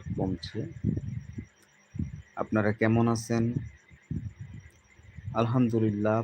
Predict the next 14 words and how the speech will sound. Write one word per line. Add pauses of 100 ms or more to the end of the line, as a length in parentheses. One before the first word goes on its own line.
প্রাণ
থেকে
দোয়া
করি,
মন
থেকে
দোয়া
করি
আমার
যেন
সকল
ভাইরা
ভালো
থাকে